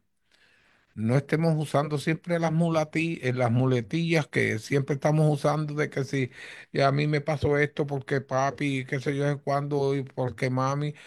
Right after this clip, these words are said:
porque, este, el vecino, porque, eh, las circunstancias". No, no, no, no, no. Usted es el dueño absoluto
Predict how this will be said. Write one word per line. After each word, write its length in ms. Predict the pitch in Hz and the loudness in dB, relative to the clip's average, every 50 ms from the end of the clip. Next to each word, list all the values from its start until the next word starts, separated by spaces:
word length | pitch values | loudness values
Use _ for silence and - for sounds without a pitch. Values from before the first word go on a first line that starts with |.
| - - - _ - | -16 -16 -18 _ -2
porque, 640 | - 135 127 - - 143 139 135 135 139 135 135 | -2 -2 0 2 4 6 6 6 6 6 4 4
este, 220 | 127 - - 147 135 | 2 0 0 -2 -2
el 80 | 131 | 0
vecino, 680 | 131 131 127 - - - 123 131 143 135 139 143 139 135 | 0 0 -2 -2 -2 -2 0 0 2 0 0 -2 -4 -4
porque, 540 | - 139 131 - - 139 131 127 123 123 - - - - - - - - | -6 -6 -8 -4 0 2 2 2 2 0 -4 -8 -14 -20 -20 -16 -6 0
eh, 520 | - 131 131 127 127 127 120 117 123 120 | 4 4 6 6 6 6 4 2 2 2
las 160 | 123 120 117 - | 0 0 -2 0
circunstancias". 1000 | - 131 120 - 135 127 127 - - 135 143 147 139 127 - 143 143 143 131 - - - - - - _ _ | -2 -4 -2 0 0 0 0 0 2 2 2 4 2 0 -2 -2 0 0 0 -2 -6 -20 -20 -20 -20 _ _
No, 220 | - 113 117 131 135 | -2 0 2 2 4
no, 160 | 139 143 143 | 2 2 2
no, 140 | 139 135 135 | 2 2 2
no, 160 | 135 131 131 127 | 2 0 0 0
no. 240 | 127 123 131 - _ _ - | -2 -4 -6 -10 _ _ -8
Usted 560 | 120 110 - - _ - 151 156 180 180 175 _ _ _ _ | -8 -8 -8 -10 _ 0 2 2 2 2 -2 _ _ _ _
es 300 | - 123 139 135 - - - | -2 -2 -2 -2 -2 -6 -6
el 380 | - 135 127 120 110 104 101 98 | -4 -2 -2 -2 -2 -4 -6 -6
dueño 640 | 110 113 139 165 196 214 208 202 190 180 180 165 156 - | -4 0 0 2 2 2 0 0 0 -2 -2 -4 -4 -4
absoluto 880 | - 120 - - - - 113 113 127 151 180 180 - 151 131 131 - | -4 -4 -6 -6 -8 -4 -2 -2 0 -2 -2 -4 -2 -2 -2 -2 -4